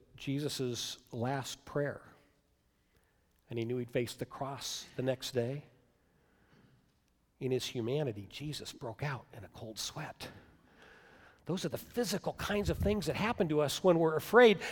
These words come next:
And yet in the worst case situations, people caught in the grip of fear, they can lie, they can cheat, they can steal.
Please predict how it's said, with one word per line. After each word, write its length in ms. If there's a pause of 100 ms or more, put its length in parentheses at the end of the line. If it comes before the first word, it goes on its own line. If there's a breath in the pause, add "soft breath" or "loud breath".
(100)
And 140
yet 120
in 100
the 80
worst 340
case 380
situations, 720
people 320
caught 320
in 80
the 100
grip 460 (100)
of 120
fear, 420 (240 loud breath)
they 120
can 140
lie, 380
they 160
can 140
cheat, 340
they 140
can 160
steal. 600